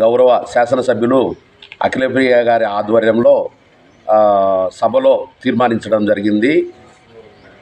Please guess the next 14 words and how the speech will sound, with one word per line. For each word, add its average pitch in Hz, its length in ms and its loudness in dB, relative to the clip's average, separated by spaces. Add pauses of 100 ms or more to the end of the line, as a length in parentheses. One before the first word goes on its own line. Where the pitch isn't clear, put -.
(220)
రైతు 143 260 0
సోదరులు 143 640 0 (440)
ఏమీ 139 380 0
ఆలోచన 135 720 0 (160)
చేయకుండా 123 680 0 (360)
సాగు 143 460 -2
చేసుకోవాల్సిందిగా 120 680 0
మనవి 120 320 -2
చేస్తున్నాను. 113 680 -2 (800)
ఏదైనా 147 440 0
రైతు 135 300 -4
సోదరులకి 139 720 -2 (640)
నీటి 135 420 -2
విషయంలో 151 680 0